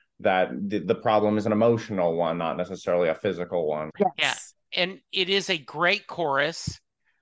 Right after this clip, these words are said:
Speaker 3: I think it's very catchy. I think, "Oh, yeah, baby, you're gonna be all right. I'm gonna take you to the doll hospital." And I love the guitar solo on this.
Speaker 1: Yeah.
Speaker 3: I, I put, I, I put in my notes, "Guitar solo, exclamation point."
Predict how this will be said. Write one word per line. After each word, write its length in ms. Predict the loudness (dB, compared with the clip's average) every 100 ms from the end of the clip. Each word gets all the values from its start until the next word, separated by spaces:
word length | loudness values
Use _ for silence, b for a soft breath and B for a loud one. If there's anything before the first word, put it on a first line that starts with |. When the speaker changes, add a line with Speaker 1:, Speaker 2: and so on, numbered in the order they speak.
| _ _
Speaker 3:
I 100 | -6
think 220 | -2 -4
it's 160 | -4 -6
very 260 | -2 -2 -2
catchy. 680 | -2 -2 0 -2 -2 -4
I 140 | -4 -6
think, 220 | -8 -10
"Oh, 640 | -4 0 2 4 4 2 0
yeah, 440 | 0 2 4 2
baby, 320 | 0 -4 -4
you're 160 | -4 -6
gonna 160 | -6 -4
be 140 | 0
all 160 | 0 2
right. 300 | 2 2 0
I'm 120 | -4
gonna 180 | -8 -8
take 240 | -6 -6
you 60 | -8
to 120 | -6
the 100 | 0
doll 180 | 2 2
hospital." 640 | 0 -2 -6 -4 -4 -6 B B B B -2
And 380 | 0 0 -2 -10 _
I 360 | 4 6 6 4
love 440 | 2 4 4 4
the 80 | -2
guitar 380 | -8 -4 -2 -2
solo 500 | -4 -8 -8 -12 -14 -8
on 180 | -8
this. 360 | -8 -10 -12 -4 4
Speaker 1:
Yeah. 200 | 4 4 0
Speaker 3:
I, 60 |
I 40 | -2
put, 280 | 0 0 2
I, 160 | 0 -2 -8 -10 -12 -6
I 120 | -2 -2
put 260 | 2 4
in 80 | 4
my 140 | 2
notes, 460 | 2 2 2 0 -8
"Guitar 500 | -6 -4 4 6 6
solo, 640 | 2 2 4 6 4 2 -2
exclamation 760 | -4 -2 -4 -6 -4 -2 -4 -10 -8
point." 300 | -6 -6